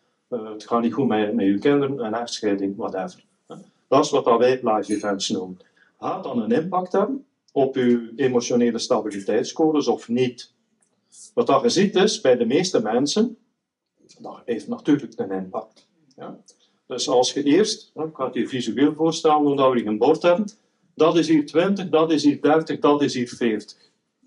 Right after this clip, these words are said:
Als je eerst een vlakke lijn zou hebben onder het idee van iets is stabiel, ja, dan krijg je op de leeftijd van drieënveertig je diagnose,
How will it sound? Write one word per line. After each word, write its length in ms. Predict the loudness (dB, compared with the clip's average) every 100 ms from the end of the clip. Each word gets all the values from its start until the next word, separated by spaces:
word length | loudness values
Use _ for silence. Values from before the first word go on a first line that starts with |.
| -20 _
Als 240 | 0 0 0
je 80 | 0
eerst 260 | 0 0
een 140 | -2 0
vlakke 360 | 0 2 2
lijn 280 | 2 0 0
zou 260 | 2 2 2
hebben 360 | 0 0 -4 _
onder 300 | -4 0 0
het 160 | 0
idee 320 | -2 0 2
van 280 | 4 2 2
iets 260 | -2 -4 -2
is 140 | -4
stabiel, 580 | -4 -6 -6 -2 0 -2 -10 _ _ _ _
ja, 280 | -4 -4 -4 _ _ _ _
dan 140 | 0
krijg 240 | 4 4 4
je 80 | 2
op 160 | 2
de 60 | 2
leeftijd 360 | 2 4 0
van 180 | 2 -2
drieënveertig 580 | 0 -2 0 2 0 -2
je 100 | -8
diagnose, 800 | 0 0 2 2 2 2 0